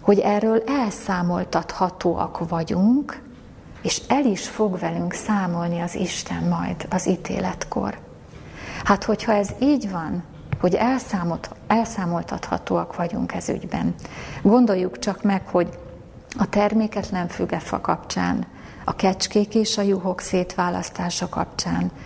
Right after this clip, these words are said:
de legfőképpen a talentumok, ö, ról való beszéde kapcsán, ö, szólt erről, hogy bizony az Isten nagy hangsúlyt fektet erre, és nem esetleges az ő felkészítése,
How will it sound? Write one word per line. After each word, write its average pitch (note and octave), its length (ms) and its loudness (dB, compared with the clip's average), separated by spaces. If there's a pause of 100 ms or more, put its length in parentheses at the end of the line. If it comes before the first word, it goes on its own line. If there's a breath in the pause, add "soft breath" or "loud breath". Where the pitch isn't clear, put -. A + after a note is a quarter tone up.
(240 loud breath)
de F#3+ 100 4
legfőképpen F#3+ 720 2
a E3+ 140 -2
talentumok, F#3 880 -2 (200)
ö, F#3+ 60 0 (880 loud breath)
ról F#3 280 4
való F#3 280 2
beszéde F3 520 -2
kapcsán, F#3 560 -2 (180)
ö, A3 60 0 (140)
szólt A#3+ 540 2
erről, G3 600 2 (420 loud breath)
hogy F#3 180 6
bizony G3+ 360 4
az G3 140 2
Isten A3 440 2
nagy A3+ 280 4
hangsúlyt F#3+ 500 0
fektet - 540 -4
erre, F3+ 440 2
és F#3+ 180 0
nem G#3 200 6
esetleges F3 640 -2
az E3+ 140 2
ő - 80 0
felkészítése, F#3 1300 -2